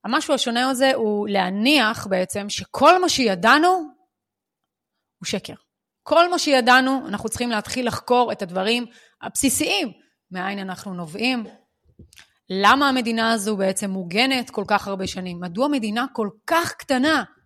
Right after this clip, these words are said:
מייצרת כזה אימפקט רציני עולמי? מדוע כל אומות העולם רוצים לשמור על המדינה הזו? מה האינטרס?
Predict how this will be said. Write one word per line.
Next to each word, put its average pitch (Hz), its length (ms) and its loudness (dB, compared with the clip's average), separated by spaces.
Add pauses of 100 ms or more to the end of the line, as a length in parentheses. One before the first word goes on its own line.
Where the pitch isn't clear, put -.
(360)
מייצרת 262 440 -6
כזה 269 420 -2 (200)
אימפקט 330 560 0
רציני 233 420 0
עולמי? 262 400 0 (280)
מדוע 196 580 0
כל 202 220 -4
אומות 180 300 -6
העולם 185 320 0
רוצים 240 480 -2
לשמור 220 320 -2
על 190 80 -2
המדינה 170 420 -8
הזו? 160 200 -10 (280)
מה 240 180 4
האינטרס? 349 840 2